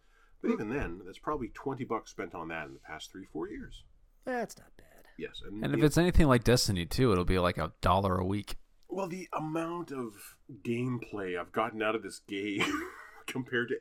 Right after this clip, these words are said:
Speaker 1: anything else I've spent money on, it's ridiculous. There's absolutely nothing I've spent more time on than Overwatch. Nothing. Ever in my entire life as a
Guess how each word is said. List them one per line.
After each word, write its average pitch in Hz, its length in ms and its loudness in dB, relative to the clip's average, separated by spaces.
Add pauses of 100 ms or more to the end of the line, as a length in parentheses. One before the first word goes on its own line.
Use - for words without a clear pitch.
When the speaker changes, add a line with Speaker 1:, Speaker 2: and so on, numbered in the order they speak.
Speaker 1:
anything 127 300 -4
else 110 200 -2
I've 110 100 -4
spent 92 240 -6
money 95 260 -6
on, 73 180 -10
it's - 160 -12
ridiculous. - 540 -4 (500)
There's 160 200 0
absolutely 170 420 0
nothing 156 320 -4
I've 85 80 -8
spent 90 180 -12
more 90 140 -6
time 85 220 -10
on 69 120 -12
than 69 80 -16
Overwatch. - 540 -16 (480)
Nothing. 220 460 -8 (1300)
Ever 180 380 -6
in 147 80 -4
my 120 140 -2
entire 139 440 -4
life 135 240 -8
as 123 80 -8
a 113 60 -10